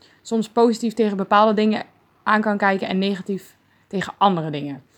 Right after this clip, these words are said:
Dat komt ook door middel van ervaring, doordat je bij sommige dingen gewoon een iets positievere ervaring hebt en denkt, "Ja, dit gaan we doen."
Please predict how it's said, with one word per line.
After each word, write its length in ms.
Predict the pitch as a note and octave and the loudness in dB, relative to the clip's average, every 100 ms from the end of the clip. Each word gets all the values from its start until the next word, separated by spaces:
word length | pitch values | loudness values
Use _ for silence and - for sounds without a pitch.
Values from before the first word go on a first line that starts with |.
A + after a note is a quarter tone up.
| - | -20
Dat 120 | - - | -20 -8
komt 220 | G3 F#3 | -4 -2
ook 140 | F3 | -2
door 80 | F3+ | -4
middel 200 | F3 F3 | -4 -4
van 160 | F#3 - | -6 -8
ervaring, 540 | E3+ - D#3 F3+ F3+ | -6 0 0 0 -4
doordat 260 | E3 E3+ E3 | -6 -8 -10
je 60 | |
bij 100 | E3+ | -12
sommige 300 | E3 G3 E3+ | -10 -10 -8
dingen 220 | F3+ F3 | -8 -8
gewoon 180 | E3 F3+ | -6 -6
een 140 | F3 G3+ | -6 -8
iets 140 | - | -8
positievere 540 | - G#3 - G#3+ G3+ | -4 -4 -4 -10 -6
ervaring 440 | G3+ - G#3+ A3 G3+ | -6 -2 0 0 -2
hebt 200 | G3 - | -6 -6
en 100 | F#3 | -6
denkt, 200 | F3+ F3+ | -4 -2
"Ja, 180 | G3 D#3 | -2 -2
dit 220 | G3 F3+ | -6 -6
gaan 140 | G3 | -6
we 80 | F#3+ | -2
doen." 300 | G#3+ D4 D#4+ | 0 0 -2